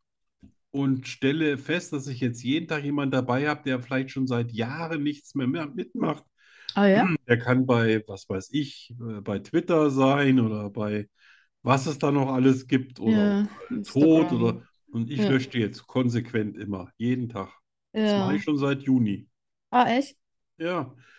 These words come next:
Speaker 1: weil klar,
Speaker 2: Ja.
Speaker 1: wenn ich dann eines Tages mal irgendwie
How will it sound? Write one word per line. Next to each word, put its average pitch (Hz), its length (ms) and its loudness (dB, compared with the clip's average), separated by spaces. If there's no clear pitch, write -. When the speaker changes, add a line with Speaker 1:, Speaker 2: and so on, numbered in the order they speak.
Speaker 1:
weil 117 200 4
klar, 190 260 4
Speaker 2:
Ja. 131 60 2
Speaker 1:
wenn 120 100 6
ich 117 100 2
dann 113 200 2
eines 120 340 2
Tages 117 360 -2
mal 113 220 0
irgendwie 120 800 2